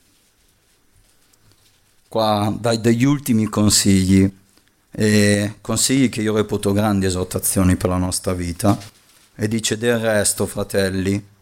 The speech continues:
rallegratevi e ricercate la perfezione, siate consolati, abbiate un medesimo sentimento", ancora l'abbiamo già letto più volte. "Vivete in pace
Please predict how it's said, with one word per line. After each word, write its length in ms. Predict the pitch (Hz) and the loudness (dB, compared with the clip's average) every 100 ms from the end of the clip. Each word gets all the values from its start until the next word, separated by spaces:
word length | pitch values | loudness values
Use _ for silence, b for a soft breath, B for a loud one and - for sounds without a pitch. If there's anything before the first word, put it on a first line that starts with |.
| _ _ | _ _
rallegratevi 1120 | - 104 120 120 113 107 101 98 - 92 95 - _ | -10 -6 -4 -4 -6 -4 -6 -6 -6 -6 -6 -8 _
e 100 | - | -4
ricercate 760 | 104 131 - 120 - 147 156 147 | 0 2 2 0 0 -2 -2 0
la 100 | 123 | -2
perfezione, 880 | 117 107 - 104 - 101 92 95 95 b b | 0 -2 -2 -4 -2 0 2 0 -2 b b
siate 400 | - - 156 160 | -8 -4 -2 -4
consolati, 840 | 131 131 127 120 110 98 - 104 - B | -6 -6 -4 -4 -4 -6 -10 -12 -12 B
abbiate 560 | - 120 117 147 175 175 | -6 -6 2 2 2 0
un 100 | 143 | -2
medesimo 460 | 135 131 131 131 127 | -2 -2 0 2 2
sentimento", 680 | - 123 120 113 110 104 | 2 -2 0 0 2 0
ancora 360 | 104 98 107 98 | -2 -2 -2 -2
l'abbiamo 280 | 92 95 95 | -2 -2 -2
già 140 | 95 | 2
letto 420 | 98 98 - 98 98 - | 2 2 0 -4 -4 -4
più 180 | - | 0
volte. 480 | 95 90 87 87 101 - b b b b - | 0 0 -6 -8 -12 -14 b b b b -12
"Vivete 420 | 113 127 156 151 | -6 -4 -4 -4
in 180 | 135 131 | -4 0
pace 560 | 123 110 104 - 101 | 0 0 -2 -6 -8